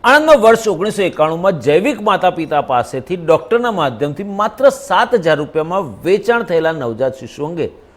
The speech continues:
બાળ તસ્કરીનો ભોગ બનેલા યુવકે કલેક્ટર અને પોલીસ અધિક્ષકને આવેદનપત્ર આપી બાળ તસ્કરી કરનાર તબીબ વિરુદ્ધ કાર્યવાહી કરવાની માંગણી કરી છે.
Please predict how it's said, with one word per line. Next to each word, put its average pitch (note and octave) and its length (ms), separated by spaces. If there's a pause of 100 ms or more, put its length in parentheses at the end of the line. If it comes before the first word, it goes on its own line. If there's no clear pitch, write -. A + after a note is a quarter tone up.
(200)
બાળ D#3+ 200
તસ્કરીનો E3 560
ભોગ A2+ 280
બનેલા B2 340
યુવકે C3 380
કલેક્ટર C#3+ 440
અને E3+ 100
પોલીસ C3+ 320
અધિક્ષકને B2 460
આવેદનપત્ર A2 580
આપી C3 300 (540)
બાળ D3+ 160
તસ્કરી E3 480
કરનાર C3+ 520
તબીબ D3+ 520
વિરુદ્ધ B2 280
કાર્યવાહી A#2 520
કરવાની A2 400
માંગણી F#2+ 320
કરી E2 180
છે. - 160